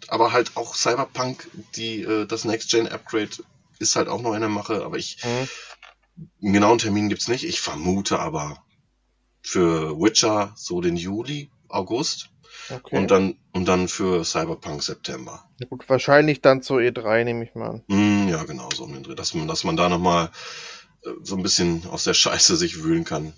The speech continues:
Speaker 1: an C D Projekts, äh,
Speaker 2: Mhm.
Speaker 1: Seite. Äh, noch mal sagen, hier, habt ihr noch mal ein kostenloses Upgrade. Und, ähm, sie sind ja auch fest davon überzeugt, dass das Next-Gen-Upgrade für Cyberpunk den ganzen Ärger vergessen lässt. Ich bin gespannt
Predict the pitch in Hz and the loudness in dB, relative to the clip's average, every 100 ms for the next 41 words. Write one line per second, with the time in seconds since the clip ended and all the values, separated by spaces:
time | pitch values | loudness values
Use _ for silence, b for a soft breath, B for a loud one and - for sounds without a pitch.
0 | _ _ _ - 80 76 82 80 - 85 | _ _ _ -14 -10 -8 -6 -8 -8 -8
1 | 80 - - - - 165 156 151 123 120 | -8 -10 -12 -14 -16 -10 -8 -8 -6 -4
2 | 127 - 156 - B B B B B B | -4 -4 -10 -12 B B B B B B
3 | _ 73 73 76 80 82 80 78 76 101 | _ -10 -8 -6 -2 0 0 -4 0 4
4 | 107 95 87 92 90 85 82 73 - 85 | 6 4 0 -2 0 -2 -4 -6 -4 -4
5 | 156 - - - 80 76 - 71 - - | -4 -8 -10 -6 -6 -8 -12 -12 -12 -14
6 | 69 67 65 B B 98 107 170 156 127 | -14 -16 -12 B B 2 6 8 8 6
7 | 160 - 143 143 139 127 131 - 127 127 | 4 4 0 0 -2 -2 -2 0 0 2
8 | 120 117 - 98 - - 98 104 - 110 | 0 -2 -2 -2 0 0 0 0 0 2
9 | 101 80 - - 95 90 - 165 - - | 2 0 -4 0 2 2 -2 -2 0 0
10 | - 226 - 117 - - _ _ _ _ | 0 0 -2 -4 -6 -14 _ _ _ _
11 | _ _ _ _ - 98 101 - 117 95 | _ _ _ _ -4 0 0 -2 -2 -2
12 | - 110 95 - - 92 85 - 69 - | 0 0 -2 -4 -4 -2 -2 -4 -8 -12
13 | - - - 151 190 - - - - | -12 -14 -2 0 2 0 -2 -6 -10